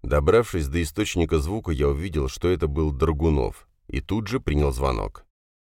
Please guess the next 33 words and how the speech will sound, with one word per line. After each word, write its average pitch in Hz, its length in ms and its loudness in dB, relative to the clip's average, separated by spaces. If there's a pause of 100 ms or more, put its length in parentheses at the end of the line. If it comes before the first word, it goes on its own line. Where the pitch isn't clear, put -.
(160)
"Иван, 110 420 6
ну 104 80 6
какого 127 340 6
черта 131 340 6
ты 131 100 4
трубку 147 300 4
не 92 140 6
берешь?" 85 460 4 (100)
раздался 78 520 2
его 78 160 2
возмущенный 80 580 2
голос. 69 440 -2 (280)
"Только 147 280 2
проснулся". 160 840 4 (280)
"После 85 300 4
войны 113 300 8
выспишься. 85 600 2
Давай 117 300 8
ноги 131 240 6
в 110 100 4
руки 131 260 6
и 104 60 4
подъезжай 104 460 6
ко 80 140 4
мне", 65 320 0 (140)
ответил 76 380 0
глава 69 280 2
клана. 62 460 -2 (640)
"Тебя 95 280 6
встретят, 113 560 2
есть 90 420 2
срочный 98 500 4
разговор". 82 640 4